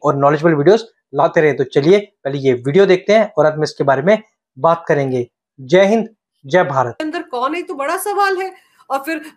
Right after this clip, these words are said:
Speaker 2: बुर्का उठाकर अगर देखा जाओ तो उसको शरिया से जोड़ लेते हैं, अधिकारों का हनन है। ये कौन सा हनन है? आप लोकतांत्रिक तरीके से वोट डालने जा रहे हैं, तो आप वोट डालने वाले हैं भी या नहीं,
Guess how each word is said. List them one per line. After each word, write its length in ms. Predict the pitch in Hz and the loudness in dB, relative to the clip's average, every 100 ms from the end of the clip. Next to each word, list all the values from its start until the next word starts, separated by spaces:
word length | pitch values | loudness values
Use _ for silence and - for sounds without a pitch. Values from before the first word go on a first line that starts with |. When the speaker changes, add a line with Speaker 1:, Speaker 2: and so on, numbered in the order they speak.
| 208 | -8
Speaker 2:
बुर्का 340 | 277 285 311 | -8 -2 0
उठाकर 440 | 294 294 254 302 | 0 0 -2 -2
अगर 180 | 294 311 | -4 -4
देखा 320 | 302 277 302 | -6 -8 -6
जाओ 160 | 294 285 | -4 -6
तो 100 | 294 | -6
उसको 220 | 285 269 | -10 -10
शरिया 360 | 262 226 220 240 | -8 -6 -4 -6
से 140 | 302 | -8
जोड़ 260 | 240 262 262 | -4 -4 -2
लेते 280 | 262 254 254 | -6 -6 -6
हैं, 180 | 262 254 - - | -6 -8 -14 -10
अधिकारों 500 | 226 262 233 220 247 | -8 -6 -2 0 0
का 180 | 262 285 | -2 -4
हनन 360 | 277 254 262 277 | -4 -4 -6 -6
है। 60 | |
ये 80 | 302 | -8
कौन 280 | 294 277 302 | -8 -8 -6
सा 140 | 339 | -6
हनन 260 | 330 311 320 | -6 -6 -8
है? 100 | 320 - - 214 | -10 -16 -10 -4
आप 240 | 214 269 | -2 -2
लोकतांत्रिक 680 | 269 247 247 233 220 294 302 | -4 -6 -4 -8 -8 -14 -10
तरीके 280 | 240 233 269 | -10 -10 -12
से 100 | 330 | -12
वोट 320 | 233 269 269 | -8 -8 -4
डालने 260 | 254 226 226 | -4 -2 -4
जा 180 | 214 | -4
रहे 100 | 196 | -6
हैं, 80 | 262 | -6
तो 80 | 370 | -8
आप 320 | - 247 285 254 | -4 -2 -2 -4
वोट 180 | 320 | -12
डालने 400 | 254 220 220 254 | -6 -2 0 -2
वाले 220 | 294 285 320 | -6 -8 -8
हैं 280 | 233 226 | -8 -10
भी 140 | 254 339 | -6 -8
या 60 | |
नहीं, 200 | 339 381 | -6 -8